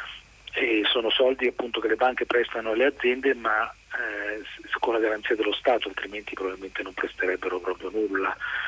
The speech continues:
E questa è la novità importante, non c'è mai stata garanzia così ampia dello Stato su prestiti di banche a imprese. Ci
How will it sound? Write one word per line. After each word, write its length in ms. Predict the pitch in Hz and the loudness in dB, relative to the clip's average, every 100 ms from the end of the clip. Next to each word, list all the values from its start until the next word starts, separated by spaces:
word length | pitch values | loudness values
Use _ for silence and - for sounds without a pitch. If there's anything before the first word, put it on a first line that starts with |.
| - - - - | -4 -8 -12 -8
E 100 | - | 0
questa 320 | 113 110 113 | 2 2 4
è 80 | 98 | 2
la 60 | |
novità 380 | 95 101 98 - | 2 -2 -2 -2
importante, 560 | 98 104 98 117 110 104 | 0 0 2 2 0 -2
non 100 | 98 | 0
c'è 120 | 113 | 0
mai 140 | 110 - | 0 0
stata 300 | 120 110 110 | 2 2 2
garanzia 840 | 104 101 101 - 113 107 104 104 - | 0 0 -2 -6 2 4 4 2 2
così 340 | 110 98 104 | 0 2 2
ampia 460 | - 107 107 107 101 | 2 2 0 0 0
dello 200 | 101 107 | 0 0
Stato 360 | - 107 - 104 | 2 0 0 0
su 140 | 107 | -2
prestiti 800 | 110 107 104 - 107 107 104 104 | 2 2 2 -2 -6 -2 -2 -4
di 140 | - 107 | -10 -2
banche 640 | 110 104 104 104 - 104 | 2 2 2 -2 2 4
a 140 | 98 92 | 4 2
imprese. 720 | 92 - 110 101 92 90 - - - - - | -2 -2 2 2 0 -4 -10 -10 -8 -8 -6
Ci 100 | - | -2